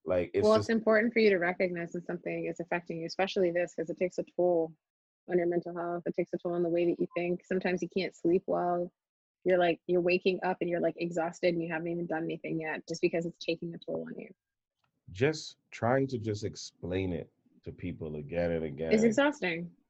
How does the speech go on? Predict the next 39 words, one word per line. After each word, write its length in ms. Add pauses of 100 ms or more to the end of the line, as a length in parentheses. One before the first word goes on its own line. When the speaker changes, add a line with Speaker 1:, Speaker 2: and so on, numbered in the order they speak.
Speaker 1:
become 200
exhausting. 640
And 100
it's 100
just 140
like, 120
why 300
am 120
I 100
doing 320
this? 300 (360)
Like, 240
most 380
of 60
this 200
is 60
just 220
performance 480
allyship, 540
as 120
you 80
said 220
before, 320
right? 120
Speaker 2:
Yeah. 60
Speaker 1:
And 60
it's 100
gonna 180
go 100
right 320
back. 280
So 220 (340)
fuck 240
it. 80
Speaker 2:
It 40
already 180
has. 500
It's 180
like, 240